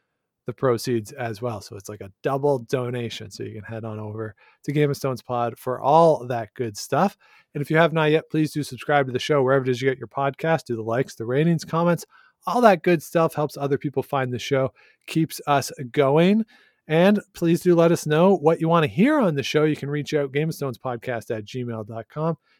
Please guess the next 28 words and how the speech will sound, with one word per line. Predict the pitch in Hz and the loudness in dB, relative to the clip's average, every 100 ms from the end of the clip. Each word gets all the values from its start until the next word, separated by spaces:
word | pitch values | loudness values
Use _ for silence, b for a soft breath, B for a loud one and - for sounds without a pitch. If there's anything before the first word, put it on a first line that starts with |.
| _ | _
You | 160 | 0
can | 185 | 2
find | 170 | 4
us | 156 | 2
on | 143 | -2
social | - 151 - 131 | 2 2 2 0
media | 139 139 127 113 - _ _ _ | 0 2 2 0 -4 _ _ _
at | 151 156 143 | 0 0 0
Game | 143 135 | 0 0
of | 120 | -2
Stones | - 120 113 | -8 -8 -10
Pod. | - - 151 143 143 - _ _ | -14 -8 -4 0 -2 -4 _ _
And | 127 | -16
Scott's | 113 139 131 - - | -4 -2 -2 -4 -8
at | 123 127 | -6 -4
Scott | - 139 127 | -2 -2 0
Lakes | 120 120 | -2 -6
T | - 127 | -10 -8
V, | 120 120 120 | -6 -6 -6
and | 123 | -6
I | 127 | -4
am | 127 120 | -4 -4
at | 123 123 - _ _ _ | -6 -6 -10 _ _ _
the | 123 139 147 151 - | -4 0 4 2 0
Sean | - 156 131 123 120 - | -2 0 0 -2 -6 -12
Graham. | 127 151 175 180 180 175 - _ _ _ _ | -2 2 4 4 4 0 -4 _ _ _ _
And | 143 147 147 143 151 - | 0 2 4 2 -2 -2
another | 139 147 180 254 226 | -2 4 4 6 4